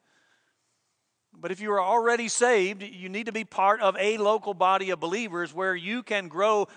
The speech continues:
with other Christians and where you can help other Christians grow. And so in just a few moments as we stand and sing, that's what we're inviting you to do.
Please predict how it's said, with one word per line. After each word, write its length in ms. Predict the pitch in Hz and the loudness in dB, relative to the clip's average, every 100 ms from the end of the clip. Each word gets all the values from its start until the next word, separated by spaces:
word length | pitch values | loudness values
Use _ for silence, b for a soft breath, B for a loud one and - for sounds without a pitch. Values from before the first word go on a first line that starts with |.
| B | B
with 260 | 170 220 | 4 4
other 300 | 220 202 202 | 4 2 2
Christians 560 | 185 240 - - 180 190 | -2 -6 -8 -8 -8 -6
and 220 | - 185 | -4 -2
where 120 | 185 | -2
you 200 | 180 190 | -4 -6
can 140 | 214 208 | -10 -2
help 220 | 202 214 | -2 0
other 200 | 247 254 | 0 0
Christians 400 | - 165 - 113 | -6 -12 -14 -20
grow. 140 | - - _ _ _ _ _ _ _ _ _ _ _ _ _ | -20 -20 _ _ _ _ _ _ _ _ _ _ _ _ _
And 100 | 127 | -14
so 140 | 156 | -10
in 60 | 151 | -8
just 180 | 156 - | -8 -10
a 60 | |
few 120 | 165 165 | -12 -4
moments 360 | 165 165 135 | -4 -4 -8
as 100 | 127 | -12
we 100 | 139 | -14
stand 280 | 147 160 147 | -8 -4 -4
and 100 | 139 | -6
sing, 300 | - 214 165 | -8 -8 -6
that's 180 | 165 - | -6 -4
what 140 | 208 | -6
we're 160 | 170 180 | -6 -10
inviting 400 | 165 170 185 180 | -4 -4 -4 -8
you 80 | 175 | -12
to 80 | |
do. 220 | 175 226 | -12 -12